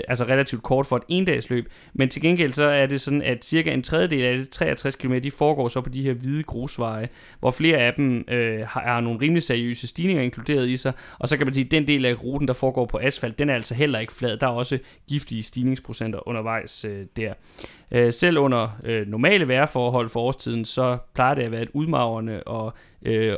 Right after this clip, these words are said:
opdelt løb, hvor der virkelig sker store, øh, forskydninger undervejs mellem, øh, rytterne, og der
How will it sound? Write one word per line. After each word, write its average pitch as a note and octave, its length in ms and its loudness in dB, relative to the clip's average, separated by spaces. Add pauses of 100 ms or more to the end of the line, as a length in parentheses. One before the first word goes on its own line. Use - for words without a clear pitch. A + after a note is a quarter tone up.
opdelt B2 500 2
løb, B2+ 200 2
hvor B2 100 0
der A#2+ 100 -2
virkelig B2+ 400 -2
sker A2 300 -6
store, C3 460 0
øh, A#2 140 -4
forskydninger B2+ 600 0
undervejs B2+ 680 -2
mellem, A#2 400 -2
øh, A2 160 -4
rytterne, C#3+ 540 0
og A2+ 300 -6
der A2 220 -6